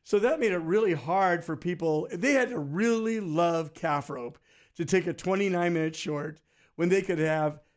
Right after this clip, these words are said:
two shorts that meet their fifteen time limit instead. And, uh, but the quality of Calf Rope didn't interfere. It,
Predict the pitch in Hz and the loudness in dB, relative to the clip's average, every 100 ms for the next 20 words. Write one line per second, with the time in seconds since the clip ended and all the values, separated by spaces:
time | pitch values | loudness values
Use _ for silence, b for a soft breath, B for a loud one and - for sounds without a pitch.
0 | _ - 240 247 220 233 240 - 190 180 | _ -2 2 2 2 0 -4 -2 2 2
1 | 170 - - 143 160 160 165 160 170 165 | 0 -12 -10 -2 0 2 0 -2 -2 -2
2 | 160 143 143 147 147 147 156 139 113 156 | 0 -2 -2 -4 -4 -4 -4 -6 -4 0
3 | 147 143 131 _ _ _ _ _ _ - | 0 0 -8 _ _ _ _ _ _ -8
4 | 147 147 143 151 151 139 - _ _ 135 | -2 0 0 0 -2 -4 -10 _ _ -2
5 | 151 147 - _ _ _ 156 - 170 170 | 0 0 -6 _ _ _ -16 -4 0 0
6 | 170 160 - 156 156 165 147 151 147 151 | 2 -2 -2 -2 -2 -2 -4 -4 -2 0
7 | 151 147 165 156 147 151 | 0 -2 0 0 0 -2